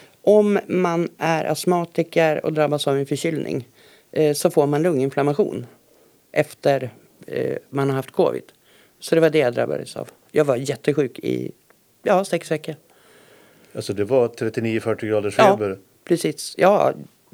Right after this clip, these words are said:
Speaker 1: jag var helt utslagen i tre utav de här sex veckorna. Så, det tog lång tid. Det tog nästan ett år innan jag faktiskt nu börjar känna att jag har återhämtat mig helt.
Speaker 2: Ja, du sa att tidigare kunde du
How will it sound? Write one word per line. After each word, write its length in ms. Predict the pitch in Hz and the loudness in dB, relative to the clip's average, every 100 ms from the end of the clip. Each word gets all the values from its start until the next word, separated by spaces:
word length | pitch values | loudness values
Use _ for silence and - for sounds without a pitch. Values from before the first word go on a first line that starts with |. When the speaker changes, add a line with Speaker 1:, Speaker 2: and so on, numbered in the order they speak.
| 87 | 0
Speaker 1:
jag 180 | 156 | 0
var 120 | 156 156 | 2 2
helt 340 | 185 143 - | 2 0 0
utslagen 480 | 120 - 151 135 127 | -2 2 2 2 -2
i 40 | |
tre 220 | 120 156 120 | 0 2 2
utav 240 | 113 117 | 2 0
de 100 | 113 | 0
här 80 | 110 | -2
sex 260 | 107 113 101 | -4 -2 -4
veckorna. 340 | 101 - 110 - _ _ _ - | -4 -6 -10 -14 _ _ _ -6
Så, 200 | - - _ | -6 -6 _
det 180 | 143 151 | 0 2
tog 300 | 165 165 147 | 4 2 4
lång 200 | 190 160 | 4 4
tid. 180 | 120 | 0
Det 80 | 117 | -2
tog 200 | 120 156 | -2 0
nästan 340 | 147 143 139 139 | 0 -2 -2 -2
ett 100 | 139 | 0
år 320 | 208 82 - | 0 -2 -4
innan 300 | - 151 135 | -2 -2 0
jag 220 | 139 131 131 | 0 -2 0
faktiskt 520 | 135 - 120 - - | -2 -2 -6 -6 0
nu 240 | 202 170 | 2 2
börjar 320 | 120 123 117 | 4 2 2
känna 280 | 117 127 117 | 0 -2 -2
att 100 | 113 | 0
jag 80 | 117 | 0
har 60 | 117 | 0
återhämtat 540 | 117 123 131 - - | -2 -4 -4 -6 -8
mig 120 | - | -8
helt. 400 | 120 143 - - - _ _ _ _ - | -6 -10 -12 -20 -20 _ _ _ _ -2
Speaker 2:
Ja, 100 | 120 | -2
du 100 | 127 | 2
sa 140 | 143 | 0
att 80 | 135 - _ _ | -2 -8 _ _
tidigare 400 | 156 139 151 165 | 0 2 2 2
kunde 300 | - 139 127 | 2 2 2
du 220 | 123 120 | 2 0